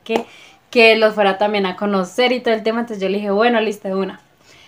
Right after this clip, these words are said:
Fuimos, nos pusimos a tomar. Al principio fue muy chistoso como, digamos, que nos empezamos a hablar con los muchachos. Realmente fue por mí, <laughs> porque yo me estaba aplicando el labialcito en ese momento cuando uno de los muchachos se queda así mirándome,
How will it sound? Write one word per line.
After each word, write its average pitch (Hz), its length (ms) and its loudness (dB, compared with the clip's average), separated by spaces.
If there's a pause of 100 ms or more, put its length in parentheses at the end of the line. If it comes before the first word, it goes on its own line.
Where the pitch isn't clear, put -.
(280)
Fuimos, 349 320 4
nos 330 120 2
pusimos 254 400 0
a 254 140 0
tomar. 254 440 2
Al 233 160 -2
principio 214 440 -2
fue 220 240 0
muy 240 360 -2
chistoso 262 500 -2
como, 254 400 2
digamos, 214 360 2
que 214 120 -8
nos 214 140 -6
empezamos 214 440 -6
a 202 40 2
hablar 208 220 0
con 190 120 -10
los 185 100 -8
muchachos. 226 560 -4
Realmente 196 580 -2
fue 202 160 -10
por 196 320 -2
mí, 254 240 -6
<laughs> - 960 -18
porque 320 320 4
yo 294 100 4
me 285 80 0
estaba 269 260 2
aplicando 240 520 -2
el 190 80 2
labialcito 214 760 0
en 240 140 -4
ese 233 200 -6
momento 214 520 -4
cuando 208 340 -4
uno 202 220 -4
de 190 60 -4
los 196 120 -2
muchachos 202 380 -12
se 202 80 -14
queda 196 140 -8
así 175 160 -12
mirándome, 180 400 -12